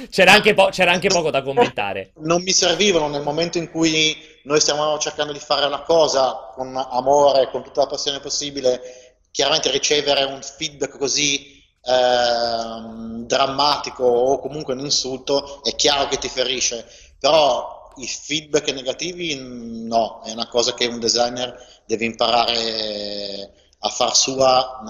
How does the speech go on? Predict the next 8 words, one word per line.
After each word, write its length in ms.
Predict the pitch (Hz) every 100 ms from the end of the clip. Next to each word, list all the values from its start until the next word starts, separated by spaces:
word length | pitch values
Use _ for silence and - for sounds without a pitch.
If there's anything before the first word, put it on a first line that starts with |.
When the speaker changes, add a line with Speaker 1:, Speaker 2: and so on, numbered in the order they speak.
| 107
Speaker 2:
eh, 40 | 110
il 140 | 104
prima 260 | - 127 123
possibile, 540 | - - 139 165 156
perché 420 | 110 - 110 110 - _ _ _ _
<clears throat> 1080 | - 156 156 139 - - - _ _ _ -
è 120 | 127
una, 580 | 120 120 120 120 -